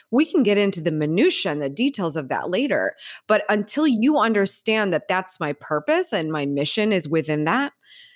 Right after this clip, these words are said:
those features, those videos, the podcast, the fill in the blanks, like, it doesn't matter. Like, those things do not matter until you understand the benefit.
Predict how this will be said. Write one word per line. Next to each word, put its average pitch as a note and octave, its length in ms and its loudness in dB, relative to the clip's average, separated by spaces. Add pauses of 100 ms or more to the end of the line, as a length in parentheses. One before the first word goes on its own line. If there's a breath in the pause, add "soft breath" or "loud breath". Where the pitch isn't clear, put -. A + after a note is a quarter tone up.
(320 loud breath)
those C#4+ 300 0
features, F4+ 460 2
those G3+ 200 2
videos, A#3 540 2
the F#3+ 100 -2
podcast, B3+ 800 -2
the F#3 300 -4
fill D4 260 -2
in C#4 140 0
the C4 80 0
blanks, B3 480 -2
like, G#3 220 -4
it B3 160 -6
doesn't C#4+ 260 -2
matter. B3+ 360 2
Like, E3 220 -2 (540)
those A3 260 2
things D#4+ 240 2
do F#3+ 240 0
not F#3+ 220 2
matter C3+ 480 -6
until D#3+ 240 -8
you F3 80 -2
understand E3 320 -6
the C#3+ 60 -6
benefit. F3 420 -2